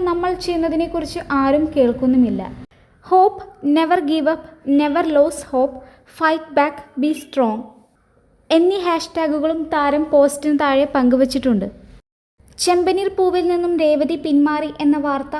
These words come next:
പുറത്തു വന്നതോടുകൂടി ആരാധകരും ഒന്നടങ്കം ഞെട്ടിയിരുന്നു. ഗോമതി പ്രിയ എന്ന നടിയുടെ അഭിനയവും കഴിവും തന്നെയാണ് രേവതി എന്ന വേഷത്തിന് മിനി സ്ക്രീനിൽ ഇത്രത്തോളം സ്വീകാര്യത ലഭിക്കാൻ കാരണം. ആര് കണ്ടാലും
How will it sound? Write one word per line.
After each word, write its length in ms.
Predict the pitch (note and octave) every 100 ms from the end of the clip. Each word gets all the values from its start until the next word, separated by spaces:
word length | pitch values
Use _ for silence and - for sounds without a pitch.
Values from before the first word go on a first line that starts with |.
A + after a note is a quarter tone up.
| D4
പുറത്തു 280 | D4 C#4+ D4+ D4
വന്നതോടുകൂടി 640 | C#4 B3+ C4+ C#4 C4 A3+ - C#4+
ആരാധകരും 560 | C#4+ D4 D4 D4 D4+ D#4 -
ഒന്നടങ്കം 500 | C4+ C#4 C#4 C4 D4+ - C4
ഞെട്ടിയിരുന്നു. 500 | A#3+ A#3+ A3+ G3 F#3 - - - _ _ _ _ _ - C#4+
ഗോമതി 380 | F#4+ F#4+ F#4+ F#4+
പ്രിയ 240 | F#4+ F#4 F#4+ F#4
എന്ന 140 | F4+ F#4
നടിയുടെ 340 | F4+ E4+ F4 F4+ D#4+
അഭിനയവും 460 | C4+ D#4 D#4+ D#4+ D#4
കഴിവും 320 | E4+ D4+ D4 D4+ D4+
തന്നെയാണ് 380 | D4 D4+ A3+ C4+ C#4+
രേവതി 340 | D4+ C#4+ B3 - -
എന്ന 100 | D4 D4
വേഷത്തിന് 420 | D4 D4 C#4+ D4+ C#4+
മിനി 160 | C#4 C#4+
സ്ക്രീനിൽ 400 | D4 D4+ C#4+ D4 D4 D4
ഇത്രത്തോളം 480 | D4 D4 D4 D4 C#4+
സ്വീകാര്യത 560 | - C#4+ B3 C#4+ C#4+ C4+ D4
ലഭിക്കാൻ 360 | B3+ - C#4+ C#4+ C#4
കാരണം. 340 | A3+ G3 G3 - - - - - - - _ _ _ - - - - - - - - - F#4+
ആര് 200 | F#4+ G4 G4
കണ്ടാലും 380 | F#4 F4+ F4